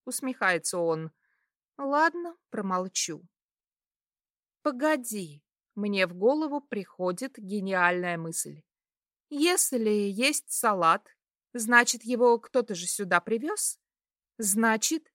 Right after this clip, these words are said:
дорога есть? «Кто привёз? Это я приготовил». И он ещё наливает шампанское. «Ты? Да ладно,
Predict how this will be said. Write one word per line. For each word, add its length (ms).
дорога 600
есть? 640
«Кто 380
привёз? 800
Это 220
я 300
приготовил». 840
И 80
он 180
ещё 460
наливает 540
шампанское. 1000
«Ты? 480
Да 280
ладно, 520